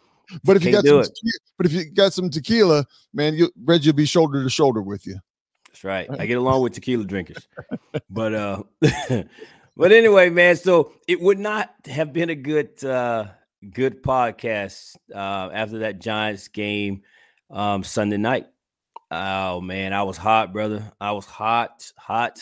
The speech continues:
Speaker 2: hot.
Speaker 1: Yeah, I mean, you
Speaker 2: And,
Speaker 1: gotta
Speaker 2: uh, it was
Speaker 1: I, I'm
Speaker 2: awful.
Speaker 1: I, well, I'm, I'm gonna go ahead and knock out the one good thing, right? Uh, wi-, without, without digging into anything,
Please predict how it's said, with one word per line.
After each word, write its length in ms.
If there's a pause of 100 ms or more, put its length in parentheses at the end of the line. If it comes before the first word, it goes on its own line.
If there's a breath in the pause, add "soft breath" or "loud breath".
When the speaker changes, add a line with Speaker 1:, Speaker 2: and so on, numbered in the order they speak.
Speaker 2:
hot. 300 (460 soft breath)
Speaker 1:
Yeah, 200
I 60
mean, 160
you 60
Speaker 2:
And, 100 (140)
Speaker 1:
gotta 200
Speaker 2:
uh, 260 (220)
it 60
was 120
Speaker 1:
I, 20
I'm 160
Speaker 2:
awful. 440 (360)
Speaker 1:
I, 80 (100)
well, 160
I'm, 220
I'm 80
gonna 120
go 100
ahead 180
and 100
knock 240
out 220
the 80
one 240
good 240
thing, 360 (140)
right? 240 (340)
Uh, 120 (840)
wi-, 220
without, 240
without 500
digging 260
into 160
anything, 460